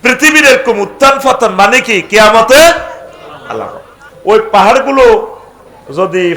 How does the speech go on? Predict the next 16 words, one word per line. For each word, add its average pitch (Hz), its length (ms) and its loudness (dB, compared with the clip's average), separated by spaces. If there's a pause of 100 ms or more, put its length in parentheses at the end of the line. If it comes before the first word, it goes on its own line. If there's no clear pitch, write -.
পানির 208 380 0
স্পর্শ 170 360 -6 (120)
পায়, 139 180 -4 (480)
সবুজ 175 580 -4
বিপ্লব 147 540 -4
বনায়ন 139 420 -4
হয়ে 123 260 -2
যাবে। 113 260 -10 (720)
তাইলে 202 240 2
বুঝাবে 196 440 0
যাইবা 175 260 0
যে 160 120 -6
পৃথিবীর 160 420 -8
হায়াত 147 280 -4
আর 135 100 -6
বাকি 139 360 -2